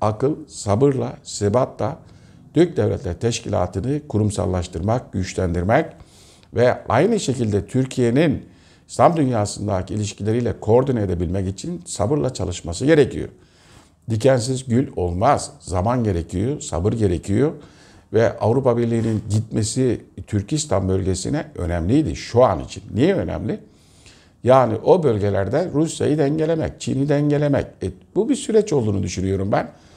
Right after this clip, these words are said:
Türkiye'nin bu süreci iyi yönetmesi gerekiyor. Çünkü mesela Azerbaycan'da da, Azerbaycan'da Kuba bölgesi var.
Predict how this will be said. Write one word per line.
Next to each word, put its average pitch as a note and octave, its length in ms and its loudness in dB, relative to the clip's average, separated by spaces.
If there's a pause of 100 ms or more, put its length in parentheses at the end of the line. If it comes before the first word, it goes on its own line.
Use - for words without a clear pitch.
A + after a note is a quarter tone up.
(560)
Türkiye'nin D#3 800 2
bu F#3 100 6
süreci C3 480 -2
iyi B2+ 200 4
yönetmesi G#2+ 600 0
gerekiyor. D#2 480 -2 (140)
Çünkü C#3+ 300 0
mesela A#2 540 2
Azerbaycan'da C#3+ 840 2
da, G2+ 180 -8 (680)
Azerbaycan'da D3 880 2 (100)
Kuba E3 380 4
bölgesi F2+ 460 -4
var. G#2 160 -10